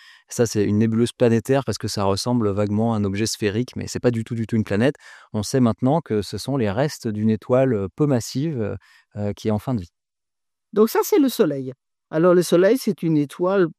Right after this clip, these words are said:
Speaker 2: relativement petite, relativement moyenne. Et donc, les autres étoiles, qu'est-ce qui leur arrive ? Les plus grosses ?
Speaker 1: Voilà, alors effectivement, le Soleil, c'est, on en a pas, c'est celle qui nous paraît la plus grosse parce qu'elle est de très, très loin la plus proche,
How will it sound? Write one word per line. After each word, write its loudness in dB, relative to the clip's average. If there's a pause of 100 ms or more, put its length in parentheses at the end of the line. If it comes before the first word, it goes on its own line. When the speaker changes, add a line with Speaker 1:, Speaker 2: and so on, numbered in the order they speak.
(220)
Speaker 2:
relativement -2
petite, -8
relativement -4
moyenne. 0 (400)
Et 0
donc, 4
les 4
autres 2
étoiles, 0
qu'est-ce -8
qui -2
leur -2
arrive ? -4
Les -2
plus -2
grosses ? -4 (600)
Speaker 1:
Voilà, 4
alors 6
effectivement, 2
le 4
Soleil, 2
c'est, -2 (260)
on 0
en 2
a 2
pas, 0
c'est -2
celle 0
qui 0
nous 2
paraît 2
la 2
plus -6
grosse 2
parce -2
qu'elle -2
est 0
de -2
très, -6
très -6
loin -2
la -2
plus -10
proche, 0